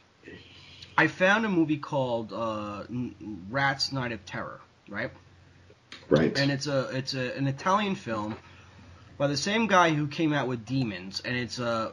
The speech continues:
Speaker 1: a post-apocalyptic future where, you know, there's people living above ground, people living above, you know, underground, and it's, and I saw the movie in the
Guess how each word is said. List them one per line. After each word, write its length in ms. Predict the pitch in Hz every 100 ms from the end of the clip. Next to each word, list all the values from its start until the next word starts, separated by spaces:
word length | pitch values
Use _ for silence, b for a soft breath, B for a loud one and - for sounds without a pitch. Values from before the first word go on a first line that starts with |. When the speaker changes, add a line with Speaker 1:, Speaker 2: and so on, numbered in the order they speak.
| -
Speaker 1:
a 120 | 117 107
post-apocalyptic 1120 | - 180 180 151 135 127 139 147 139 131 117
future 500 | - 135 135 131 127
where, 340 | 123 113 110 110
you 180 | 113
know, 100 | 113
there's 240 | 110 110 -
people 380 | - 156 135 127
living 300 | 131 123 113
above 360 | 104 123 117
ground, 380 | 120 120 123 113
people 240 | 123 117
living 220 | 120 110 113
above, 400 | 98 107 110 107
you 100 | 113
know, 100 | 101
underground, 680 | 127 120 104 107 107 110
and 120 | 110
it's, 160 | 110 107 B B B B _ _ - - -
and 500 | 147 139 127 - - - _ - -
I 60 | 135
saw 240 | - 254
the 80 | 285
movie 380 | 190 175 165 156
in 240 | 202 240
the 160 | 190